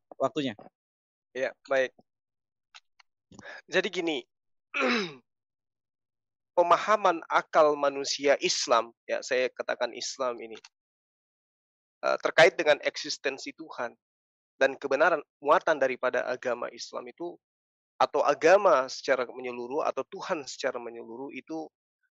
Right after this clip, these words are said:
Speaker 2: memang merupakan suatu materi yang menjadi perdebatan yang sengit sepanjang zaman. Bahkan di antar agama yang satu pun tentang Tuhan,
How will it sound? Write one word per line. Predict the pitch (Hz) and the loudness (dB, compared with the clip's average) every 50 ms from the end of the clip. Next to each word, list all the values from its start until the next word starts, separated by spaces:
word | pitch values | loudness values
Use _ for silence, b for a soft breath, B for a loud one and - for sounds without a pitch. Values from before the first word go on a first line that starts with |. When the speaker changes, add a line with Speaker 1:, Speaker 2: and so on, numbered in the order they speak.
| _ _ - | _ _ -8
Speaker 2:
memang | 135 135 147 156 156 139 | -6 -2 0 0 -2 -2
merupakan | 135 131 127 - 135 - - _ _ - 135 131 127 | -6 -8 -8 -8 -10 -10 -10 _ _ -10 -10 -10 -8
suatu | - 120 117 _ - 123 | -12 -12 -12 _ -14 -8
materi | 123 117 117 _ _ _ _ - - 123 127 139 131 120 | -8 -8 -8 _ _ _ _ -10 -8 -8 -8 -8 -6 -6
yang | 117 117 110 110 110 113 117 _ _ _ _ _ _ _ _ _ _ _ | -6 -6 -6 -8 -14 -18 -20 _ _ _ _ _ _ _ _ _ _ _
menjadi | 123 123 120 120 117 110 - - | -10 -10 -6 -4 -6 -6 -6 -8
perdebatan | - 117 - - 107 - 117 113 - 127 120 117 | -14 -16 -14 -14 -8 -8 -8 -6 -6 -8 -10 -8
yang | 113 110 110 104 | -12 -12 -10 -10
sengit | - - 113 110 113 - | -10 -10 -10 -12 -12 -14
sepanjang | - - _ - 110 110 107 107 107 107 101 | -14 -18 _ -14 -14 -14 -12 -14 -14 -14 -14
zaman. | - 107 107 110 104 104 104 _ _ _ _ _ _ _ _ _ _ _ _ _ | -14 -14 -14 -14 -16 -20 -20 _ _ _ _ _ _ _ _ _ _ _ _ _
Bahkan | - 127 - - 151 147 | 0 0 2 4 0 0
di | 139 135 - | 2 -2 -4
antar | 127 127 123 - - 120 117 117 120 - _ _ - | -4 -4 -6 0 0 0 0 0 -4 -14 _ _ -10
agama | 131 123 - 139 135 147 156 156 139 127 | -10 -4 4 6 6 6 6 4 2 2
yang | 123 120 117 | 2 -2 -4
satu | - - 117 - _ 135 _ - | -6 -10 -12 -12 _ -20 _ -16
pun | 151 135 - | -16 -14 -8
tentang | - 127 123 - 123 120 127 131 | -8 -8 -6 -4 -6 -6 -6 -8
Tuhan, | - 220 - - 143 131 123 135 | -10 -8 -4 2 2 2 2 2